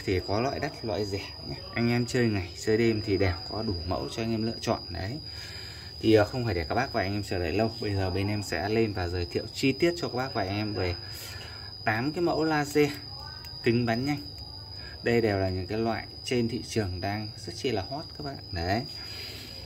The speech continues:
Thì bây giờ em sẽ giới thiệu từng mẫu nhé. Đầu tiên lên và giới thiệu cho bác cái mẫu này.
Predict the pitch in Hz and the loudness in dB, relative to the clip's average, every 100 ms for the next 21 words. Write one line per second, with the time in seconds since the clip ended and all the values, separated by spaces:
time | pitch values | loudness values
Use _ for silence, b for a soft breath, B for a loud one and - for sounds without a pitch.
0 | B B B - 131 139 131 131 135 120 | B B B 6 8 10 10 8 4 4
1 | 123 117 123 127 - 113 113 123 - 175 | 6 6 6 2 4 6 6 4 0 0
2 | 170 - 123 120 117 147 147 147 147 143 | -2 0 6 6 12 12 12 12 12 10
3 | 127 110 110 139 120 127 139 151 - 123 | 10 10 10 10 6 4 4 2 -2 -2
4 | 123 143 135 | -2 -2 -2